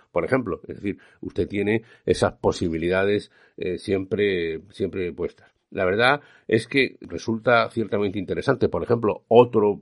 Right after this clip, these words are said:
otro, eh, tipo de filtro es por tamaño. Dice, "Si me llega un correo con un, eh,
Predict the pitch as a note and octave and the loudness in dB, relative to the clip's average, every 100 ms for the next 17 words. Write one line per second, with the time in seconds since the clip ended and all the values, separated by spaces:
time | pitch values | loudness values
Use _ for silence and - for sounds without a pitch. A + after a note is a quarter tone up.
0 | _ G#2+ G#2 G2+ G2 G2 - - _ - | _ -2 -2 -2 -4 -4 -8 -20 _ 0
1 | F#2 G2 A#2 G#2+ E2 D2+ D2+ F2 D#2+ E2+ | 0 0 -4 0 0 0 -2 -10 -6 -4
2 | - G#2 G2 A2 A#2 - - - G#2+ B2 | 0 -2 6 6 6 4 -10 2 4 4
3 | - - G#2+ - F2+ A2 F#2+ E2 E2 G#2 | -2 2 2 2 0 0 0 -6 -6 -8
4 | - B2+ A2+ G2 F2+ G#2+ A#2 G#2 F#2+ F#2 | -4 -2 0 0 2 2 2 2 -2 -4
5 | _ _ - G#2+ G#2+ G#2 G2+ G2+ F#2+ A2 | _ _ 0 2 4 0 -2 -4 0 0
6 | G#2 F2 E2+ - G#2 G2 G#2 G#2 G#2 F#2+ | 2 0 -4 -2 0 0 -2 -6 -10 -12
7 | - _ F2+ G2+ G2 F#2+ F#2+ | -20 _ -4 -2 -2 -4 -6